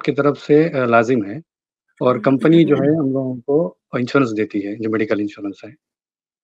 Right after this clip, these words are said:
Speaker 1: ठीक है शेख, तो यहाँ पे तरीका ये होता है कि, अ,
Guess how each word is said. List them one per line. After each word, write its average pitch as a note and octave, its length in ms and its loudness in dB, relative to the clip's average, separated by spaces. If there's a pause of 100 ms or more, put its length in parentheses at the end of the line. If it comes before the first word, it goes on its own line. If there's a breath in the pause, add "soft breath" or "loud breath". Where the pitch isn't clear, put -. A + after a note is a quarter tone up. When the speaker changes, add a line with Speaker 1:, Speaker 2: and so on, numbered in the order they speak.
(300)
Speaker 1:
ठीक B2+ 100 -2
है C3 60 -2
शेख, A#2+ 260 -6
तो C#3 140 4
यहाँ C#3 180 6
पे E3 240 4
तरीका D#3+ 380 2
ये D3+ 140 6
होता C3+ 260 2
है B2 140 0
कि, A#2+ 140 -4
अ, C3+ 540 -4